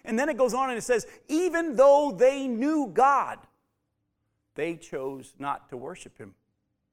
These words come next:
The reason people are blinded is because Satan's blinded their eyes, but it's also because man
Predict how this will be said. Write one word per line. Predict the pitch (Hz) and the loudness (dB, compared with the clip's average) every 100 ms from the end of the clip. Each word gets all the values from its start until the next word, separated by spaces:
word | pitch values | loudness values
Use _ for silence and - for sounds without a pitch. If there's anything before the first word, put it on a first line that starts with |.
| _ _ _ _ _ _ _ _ _ | _ _ _ _ _ _ _ _ _
The | - | -6
reason | 147 247 262 | -4 -4 -4
people | 254 214 180 | -4 -2 -2
are | |
blinded | 139 175 220 254 196 | -2 -4 -6 -4 -2
is | 240 | -2
because | 240 220 180 180 | -2 -10 -6 -6
Satan's | - 185 151 | -4 -6 -6
blinded | 123 165 165 160 | -6 -4 -4 -6
their | 151 160 | -2 0
eyes, | 175 208 | 0 -2
but | 180 | -6
it's | 156 196 | -8 -6
also | 202 226 | -6 -6
because | 175 156 - 156 | -12 -12 -8 -10
man | 131 160 175 180 | -8 -10 -8 -10